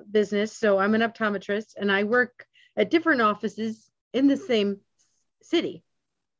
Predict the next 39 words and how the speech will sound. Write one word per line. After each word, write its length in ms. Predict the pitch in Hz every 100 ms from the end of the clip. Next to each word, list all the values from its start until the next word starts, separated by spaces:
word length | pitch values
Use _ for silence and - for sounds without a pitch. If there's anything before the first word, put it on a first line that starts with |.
| _ _ _ _ _ _ _
And 400 | 202 208 196 202
they 260 | 185 208 220
think 300 | 214 190 175
they're, 320 | 190 180 185
uh, 60 | -
you 100 | 240
know, 280 | 175 214 214
the 80 | 220
customers 600 | - 202 - 220 190 214
think, 260 | - 160 175
"Well, 140 | 170
these 180 | 175 170
are 80 | 170
different 380 | 165 170 160 -
places." 540 | 277 339 131 123 - _ _ _ _ -
So 160 | 220
I'll 140 | 208 247
be 160 | 269
at 80 | 202
this 180 | 262 320
place 460 | - 226 202 196
and 120 | 190 214
they're 200 | 247 294
complaining 480 | 233 214 226 220
about 280 | 214 202 190
that 240 | 214 220 220
place 280 | 226 208
across 380 | 214 - 208 196 _
the, 140 | 190 175 _
the 100 | 190
way. 380 | 190 226 202 208 - _ _ _ _ -
<laughs> 80 | 440 _ - - 403
And 120 | 262
then 120 | 269
I'll 100 | 262
be 140 | 247 262
at 140 | 233
that 240 | 262 349
place 440 | 311 277 254 311